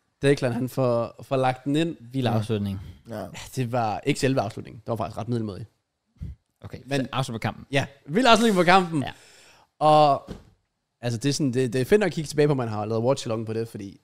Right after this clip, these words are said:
Speaker 1: det er jo det, fodbold er der for.
Speaker 2: Ja.
Speaker 1: Jeg sidder og forestiller, at jeg kan se den afslutning, og bare ikke kigge på det, og ikke kan lide fodbold.
Speaker 3: Mm.
Speaker 2: Det er det.
Speaker 1: Altså,
Speaker 2: Der får man lige at se the raw emotions,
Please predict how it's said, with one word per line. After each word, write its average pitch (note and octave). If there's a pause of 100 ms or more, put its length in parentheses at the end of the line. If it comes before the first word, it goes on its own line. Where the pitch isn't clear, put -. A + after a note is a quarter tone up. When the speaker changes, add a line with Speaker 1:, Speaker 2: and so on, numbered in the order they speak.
(120)
Speaker 1:
det B2+
er -
jo B2+
det, C#3+
fodbold D#3
er B2+
der A#2+
for. A2+
Speaker 2:
Ja. - (180)
Speaker 1:
Jeg C3
sidder F3 (100)
og C#3
forestiller, F#3
at -
jeg C#3
kan D3+
se F#3+
den D3
afslutning, B2+
og A#2
bare A#2+
ikke B2+
kigge -
på C3
det, A2+
og A#2
ikke -
kan D#3+
lide D3
fodbold. B2+ (300)
Speaker 3:
Mm. A2
Speaker 2:
Det A2+
er A#2+
det. B2 (360)
Speaker 1:
Altså, B2+
Speaker 2:
Der A#2
får D#3+
man C#3
lige C#3+
at C3+
se C#3+
the A2+
raw B2
emotions, B2